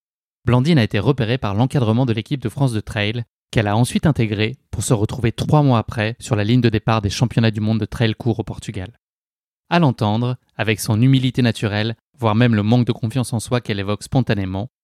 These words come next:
on pourrait croire que la place qu'elle s'est faite aujourd'hui dans le monde du trail, avec ses performances de très haut niveau,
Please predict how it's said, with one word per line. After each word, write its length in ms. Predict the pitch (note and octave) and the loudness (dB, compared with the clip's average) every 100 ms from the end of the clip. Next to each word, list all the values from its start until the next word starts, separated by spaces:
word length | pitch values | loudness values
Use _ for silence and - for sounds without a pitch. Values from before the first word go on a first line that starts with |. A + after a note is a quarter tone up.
| _ _ _ | _ _ _
on 80 | A#2 | -2
pourrait 240 | D#3+ D#3+ | 2 2
croire 240 | - G3+ F#3+ | 2 0 2
que 100 | A2 | -2
la 120 | G#2+ | 0
place 200 | C3 - | -2 -2
qu'elle 160 | A2 | -6
s'est 140 | - A2 | -6 -6
faite 220 | A2 - - | -6 -6 0
aujourd'hui 360 | D3+ C3 A#2+ | 2 2 2
dans 100 | C3+ | 0
le 80 | G#2 | 0
monde 200 | A2+ B2+ | 0 0
du 80 | G#2+ | -2
trail, 400 | - G#2+ G#2 A#2+ _ _ _ | -4 -2 -2 -6 _ _ _
avec 200 | A2 G#2 | -4 -2
ses 120 | - | -2
performances 500 | - A#2+ B2+ A2+ A#2+ | -2 0 2 2 2
de 80 | G#2+ | -2
très 240 | G2+ - D3 | -6 0 2
haut 80 | |
niveau, 340 | A2+ G2 G#2+ | 2 0 -2